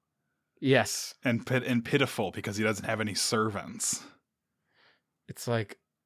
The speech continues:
Speaker 1: "Oh God."
Speaker 2: You
Speaker 1: So
Speaker 2: feel
Speaker 1: the
Speaker 2: a little
Speaker 1: intelligence
Speaker 2: bad,
Speaker 1: You
Speaker 2: but
Speaker 1: do. The intelligence is in there. This
Speaker 2: Mm-hmm.
Speaker 1: guy was at one point a smart guy. However,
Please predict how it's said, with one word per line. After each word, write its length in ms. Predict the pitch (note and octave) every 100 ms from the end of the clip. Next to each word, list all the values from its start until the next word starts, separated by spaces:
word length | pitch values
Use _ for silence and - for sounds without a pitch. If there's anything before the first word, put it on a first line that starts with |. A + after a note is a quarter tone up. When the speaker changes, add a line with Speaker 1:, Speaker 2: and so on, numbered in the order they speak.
| _ -
Speaker 1:
"Oh 240 | E3 C3+ - - _ - -
God." 520 | - D3+ G#3 F#2+ E2+ -
Speaker 2:
You 140 | -
Speaker 1:
So 180 | - E3
Speaker 2:
feel 240 | E3 G3
Speaker 1:
the 60 | G3+
Speaker 2:
a 20 |
little 140 | F3+ D3+
Speaker 1:
intelligence 480 | G#3+ G#3+ A#3+ -
Speaker 2:
bad, 360 | - - - -
Speaker 1:
You 100 | A#2+ A2 - _ -
Speaker 2:
but 180 | A#2+ E3+
Speaker 1:
do. 340 | D4 F4 G2+ - - - -
The 120 | E3+
intelligence 680 | F3 - G3+ D4+ - A#3+ -
is 180 | F3 - -
in 300 | D3 A#3 C4+
there. 420 | G#2 E2 G2+ C3+ _ -
This 160 | D3+ C#3
Speaker 2:
Mm-hmm. 80 |
Speaker 1:
guy 200 | G3 F#3 D#3
was 280 | C#3+ F#3
at 120 | D#3 B2
one 160 | B2+
point 240 | B2+ B2+ A#2+
a 20 |
smart 380 | - B2+ B2 A2
guy. 380 | A#2+ C3+ F2+ F#2 _ _
However, 640 | B2 B2+ B2+ C#3+ B2+ G2+